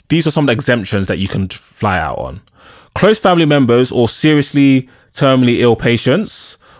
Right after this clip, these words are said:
or attending a funeral or close, of a close family member, you, you could complete the form before traveling. Grandparents visiting newborn grandchildren, complete a form.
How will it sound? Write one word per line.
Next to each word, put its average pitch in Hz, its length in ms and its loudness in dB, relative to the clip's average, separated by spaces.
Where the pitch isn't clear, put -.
or 123 200 2
attending 131 280 0
a 117 40 2
funeral 131 360 2
or 110 60 2
close, - 300 -2
of 107 220 -2
a 104 60 -4
close 117 220 -2
family 107 220 0
member, 123 500 0
you, 110 180 2
you 104 140 -2
could 110 140 -6
complete - 220 -2
the 85 80 -6
form 104 200 -2
before 92 200 -6
traveling. 90 400 -6
Grandparents 139 640 2
visiting 113 500 0
newborn 123 320 2
grandchildren, 127 760 0
complete 95 220 -6
a - 40 -10
form. 71 280 -10